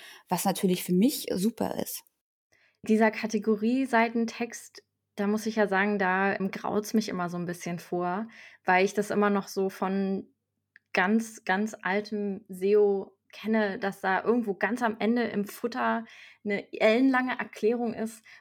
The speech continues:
Speaker 2: warum man unbedingt Blusen tragen sollte und Blusen, Blusen, Blusen sind toll.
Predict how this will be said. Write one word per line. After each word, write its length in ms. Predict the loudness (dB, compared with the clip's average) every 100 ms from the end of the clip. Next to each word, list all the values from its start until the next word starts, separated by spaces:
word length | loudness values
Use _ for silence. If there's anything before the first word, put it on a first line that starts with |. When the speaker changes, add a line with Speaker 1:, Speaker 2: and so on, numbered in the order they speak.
| -6
Speaker 2:
warum 260 | -2 2
man 180 | 0 0
unbedingt 480 | -2 -2 -2 -4 -4
Blusen 320 | -4 -2 -4
tragen 340 | -2 0 0
sollte 300 | 0 -2 -2
und 120 | -4 2
Blusen, 500 | 2 4 2 0 _
Blusen, 320 | 0 0 0
Blusen 260 | 0 0
sind 220 | -2 -6 -8
toll. 360 | -2 0 0